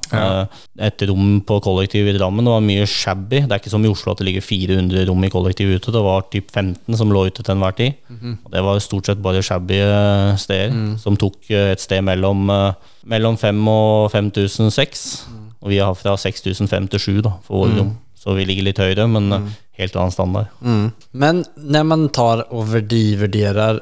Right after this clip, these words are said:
Speaker 1: et sånt case der,
Speaker 2: Mm.
Speaker 1: eh, ni har gjort om det high-end, gjort det veldig, liksom, eh, top-notch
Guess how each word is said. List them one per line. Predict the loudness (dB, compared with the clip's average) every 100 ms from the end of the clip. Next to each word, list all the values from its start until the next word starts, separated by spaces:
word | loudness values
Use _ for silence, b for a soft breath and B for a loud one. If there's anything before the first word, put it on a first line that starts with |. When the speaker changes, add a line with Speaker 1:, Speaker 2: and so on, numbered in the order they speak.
| -2
Speaker 1:
et | -4 -2
sånt | -4 -4 -8
case | -4 -2 -2 -2
der, | -4 -10 -10 -16 -18 -2
Speaker 2:
Mm. | 2 2 0
Speaker 1:
eh, | -2 0 0
ni | 0
har | 2 2 0 -2 -8 -4
gjort | 0 2
om | 2 4
det | 4 4 2
high-end, | 0 2 2 2 2 0 -4
gjort | -2 -2 0
det | 2 4
veldig, | 2 0 0 2 2 2 2
liksom, | 0 0 2 2
eh, | 2 2 0 -2 -6 -18 -20 -20 -6
top-notch | -4 0 -2 -2